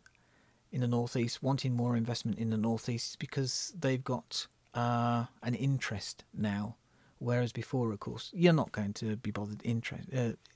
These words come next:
investing in somewhere that doesn't vote for you, are you? If you are, it shouldn't be like that, but sadly,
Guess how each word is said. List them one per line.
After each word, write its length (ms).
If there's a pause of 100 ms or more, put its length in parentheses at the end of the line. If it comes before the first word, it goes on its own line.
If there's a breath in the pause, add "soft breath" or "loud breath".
(360)
investing 560
in 120
somewhere 520
that 140 (340)
doesn't 300
vote 240
for 220
you, 120
are 220
you? 220
If 180
you 180
are, 180 (1160 loud breath)
it 140
shouldn't 220
be 160
like 340
that, 200 (180)
but 160 (260)
sadly, 500